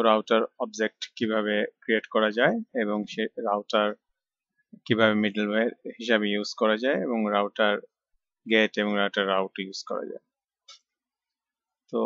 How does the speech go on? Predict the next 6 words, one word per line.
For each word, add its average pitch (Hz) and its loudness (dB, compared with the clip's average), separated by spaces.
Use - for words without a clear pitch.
আমরা 139 2
এখানে 143 4
দেখেছি 127 2
যে 117 4
আমরা 113 4
এক্সপ্রেস 117 2